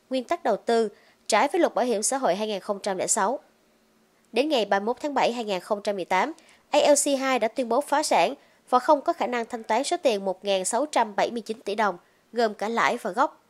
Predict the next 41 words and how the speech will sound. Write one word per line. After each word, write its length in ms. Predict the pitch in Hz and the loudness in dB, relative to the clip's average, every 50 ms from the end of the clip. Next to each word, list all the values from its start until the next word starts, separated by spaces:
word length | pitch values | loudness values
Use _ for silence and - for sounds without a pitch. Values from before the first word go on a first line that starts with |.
| _ _ _ _ _ _ _ _ _ _ _ _ _ | _ _ _ _ _ _ _ _ _ _ _ _ _
A 100 | - 233 | 0 2
L 160 | 233 - 226 | 4 4 2
C 220 | 220 - 233 226 208 | 2 0 -4 -4 -2
hai 200 | 214 208 202 196 | 0 0 0 0
chỉ 160 | 202 - 214 | -2 -4 -4
mới 120 | 226 254 | -4 -4
thanh 180 | 294 - 262 220 | -4 -6 -8 -4
toán 220 | - 220 208 262 | -2 -2 -2 -2
một 80 | 320 285 | -2 -4
hợp 160 | 226 - - | -6 -8 -2
đồng 240 | - 202 190 185 185 - - _ _ _ _ | 2 2 2 2 0 -6 -16 _ _ _ _
trong 120 | - 320 302 | -4 -4 -2
số 200 | - - 294 320 | 2 2 2 2
mười 140 | 381 330 220 | 2 -2 -2
bốn 220 | 208 214 262 330 | 0 -2 -2 0
hợp 160 | 330 - - | -2 -4 -2
đồng 200 | 208 214 202 190 | 0 0 0 0
vay 200 | 196 220 220 208 | 0 0 0 0
đã 100 | 196 143 | 0 -2
ký 320 | 175 - - 233 220 254 285 | -4 -2 0 0 0 0 0
với 100 | - 359 | -2 -4
Bảo 80 | 294 | -2
hiểm 140 | 226 190 214 | -2 -4 -4
xã 140 | - - - | -2 -2 -2
hội 140 | 254 185 180 | -2 -2 -4
Việt 160 | 180 - 185 | -6 -8 -6
Nam. 200 | 190 190 185 175 - _ _ _ _ _ _ _ _ _ _ _ _ _ _ | -6 -6 -6 -6 -10 _ _ _ _ _ _ _ _ _ _ _ _ _ _
Nguyên 160 | 240 240 233 | -6 -4 -2
Thứ 100 | - 294 | -2 -2
trưởng 260 | 285 - 262 196 226 | 0 2 2 2 2
Bộ 80 | 247 254 | 2 0
Lao 120 | 214 208 | 0 0
động 180 | 208 196 170 175 - | 0 0 -2 -2 -4
Thương 180 | - 214 190 196 | -10 -10 -6 -4
binh 140 | 202 196 185 | -6 -6 -4
và 100 | 185 170 | -6 -6
Xã 160 | - - 247 | -4 -4 -2
hội 220 | 247 214 180 180 | 0 0 0 0
Lê 180 | 190 202 240 247 | 0 -2 -4 -4
Bạch 220 | 220 202 - - | -4 -4 -4 0
Hồng, 180 | 220 196 175 | 0 0 0